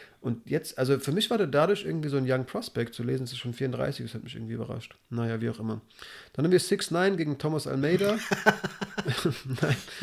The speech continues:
Speaker 1: Sean O'Malley natürlich, aber die Haarfarbe erinnert irgendwie an den, ähm,
Speaker 2: Die
Speaker 1: voll
Speaker 2: Haarfarben.
Speaker 1: tätowierten, genau, die Haarfarben <laughs> erinnern an den voll tätowierten Rapper. Er sollte auch jeder kennen, Sean O'Malley, ähm, auffällig, ähm,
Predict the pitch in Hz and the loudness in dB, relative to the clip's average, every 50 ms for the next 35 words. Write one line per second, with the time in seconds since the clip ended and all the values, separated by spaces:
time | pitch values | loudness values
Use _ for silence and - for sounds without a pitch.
0 | 196 - - 185 - - - - 147 151 160 156 147 147 170 180 151 135 123 117 | -2 -2 -2 -4 -2 0 2 4 4 4 6 6 6 6 6 6 4 4 2 2
1 | - 127 139 143 135 135 123 120 117 120 117 120 139 147 135 139 127 123 123 120 | 2 0 0 2 2 0 0 2 2 2 2 2 2 2 2 2 2 2 2 4
2 | 120 135 156 147 117 - 123 120 117 117 113 117 117 117 117 113 113 117 117 117 | 4 2 2 0 -2 -2 -2 -2 -2 -2 -2 -2 -2 0 0 0 0 0 0 0
3 | 117 117 117 117 117 120 117 113 113 110 131 123 123 131 127 123 - 139 135 127 | 0 -2 -2 -2 -2 -2 -2 -2 -2 0 2 4 6 6 4 4 4 4 4 6
4 | 123 123 139 139 139 127 - - - _ _ _ _ _ - - - - - - | 6 6 6 6 6 4 2 -2 -8 _ _ _ _ _ -20 -20 -20 -14 -8 -4
5 | 120 120 117 117 117 127 139 135 - - 123 127 127 123 127 127 117 113 127 131 | -2 0 0 0 -2 -2 -6 -4 -2 0 2 2 2 2 2 0 0 0 0 -2
6 | 139 117 110 113 123 127 123 120 120 117 117 113 113 - 127 123 120 - 120 - | -2 -2 -4 -4 -2 -2 0 0 0 0 0 -2 -2 -2 -2 -2 -2 -4 -6 -6
7 | 113 117 123 - 123 117 120 120 123 143 147 151 151 - - - - - - - | -6 -6 -6 -6 -4 -2 -2 0 0 0 -2 -2 -2 -6 -12 -18 -16 -16 -16 -18
8 | - - - - - - 131 123 123 147 180 170 175 175 151 127 147 151 151 143 | -18 -20 -20 -18 -6 -2 2 6 6 6 6 6 4 2 2 2 0 0 0 0
9 | - 147 143 147 147 139 - - 143 135 139 139 135 131 127 127 131 131 131 131 | 2 2 2 4 2 2 0 0 2 2 2 2 2 2 0 0 0 0 -2 -2
10 | 131 127 117 113 120 120 120 120 120 117 117 117 104 104 - _ _ _ _ _ | -2 -2 -2 0 0 0 0 0 0 -2 -2 -4 -6 -8 -14 _ _ _ _ _
11 | _ - - _ _ _ _ - - - _ - 127 131 127 - 127 123 120 123 | _ -20 -20 _ _ _ _ -20 -20 -6 _ 2 2 2 2 2 0 2 2 2
12 | 123 120 - - - - 117 120 120 120 117 117 113 117 113 113 113 117 | 0 0 -4 -8 -8 -6 -4 -2 -2 -2 -2 -2 -2 -4 -6 -6 -8 -12